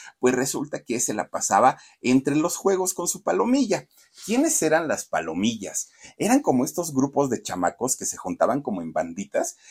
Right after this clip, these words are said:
que eran traviesos a más no poder, ¿no? Iban y hacían una travesura por un lado, iban y hacían otras travesuras por otro. Hay una película que se llama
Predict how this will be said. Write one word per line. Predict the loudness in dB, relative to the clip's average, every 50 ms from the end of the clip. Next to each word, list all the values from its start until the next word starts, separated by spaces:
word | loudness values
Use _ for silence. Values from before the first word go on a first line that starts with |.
| -20 -20 _
que | -2 -2
eran | 0 0 0 -4 -4 0
traviesos | 0 0 0 0 -4 -6 -6 -6 -4 -2 -2 0 0 0 2 2
a | 2 4
más | 8 8 8 8 6 4
no | 2 0 2
poder, | 2 -2 -2 -2 -4 -4 0
¿no? | 4 4 4 4 4
Iban | 2 2 4 4 4 4 2
y | 0
hacían | 0 0 0 -2 -2
una | 0 0 0 0
travesura | 0 0 0 0 -2 -2 0 0 0 0
por | -2 -4 -6
un | -2 0
lado, | 2 4 4 4 2 0 -2
iban | 0 0 2 0 -2 -2
y | -4
hacían | -6 -4 -4 -4 -4
otras | -6 -4 -2
travesuras | 0 0 0 0 -4 -6 -10 -10 -8 -6
por | -4 -6 -4
otro. | -4 -6 -12 -12 -16 -20 -20 -8 -4 -2
Hay | -2 0 0
una | -2 -2 -4
película | -4 -6 -8 -8 -8 -6 -6 -6 -6
que | -8 -10
se | -10 -8 -6
llama | -6 -4 0 0 0 0